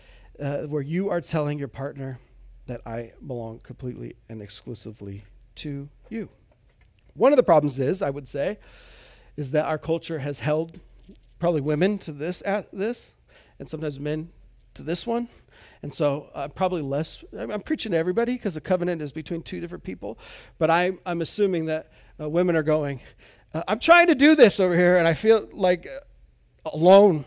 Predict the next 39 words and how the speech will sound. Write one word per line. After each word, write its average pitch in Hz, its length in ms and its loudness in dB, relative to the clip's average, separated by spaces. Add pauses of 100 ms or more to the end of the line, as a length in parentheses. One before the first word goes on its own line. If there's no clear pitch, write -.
you 170 120 0
know? 185 280 2 (400)
I'm 156 120 -2
not 165 200 0
the, 185 140 0
I'm 175 120 0
the 180 80 0
only 180 180 2
one 175 120 0
doing 160 280 0
it." 135 180 -10 (440)
But, 160 280 4
uh, 151 340 -4 (380)
uh, 165 120 -12
so 185 160 -6
I - 20 -4
might 165 260 -4
be 170 60 -8
preaching 156 300 -10
to 131 60 -16
some 151 140 -14
guys. 139 480 -6 (440)
But 156 80 -6
a - 40 -6
covenant 226 340 4
is 170 80 -6
between 208 240 -4
two 214 140 -8
people 196 240 -4
made. 196 300 -2 (840)
We're 185 180 -2
all 214 140 2
do, 202 180 2
this 196 240 -4
is 190 100 -8
what 202 100 0
we're 196 100 -4
aiming 180 280 0
for. 135 320 -14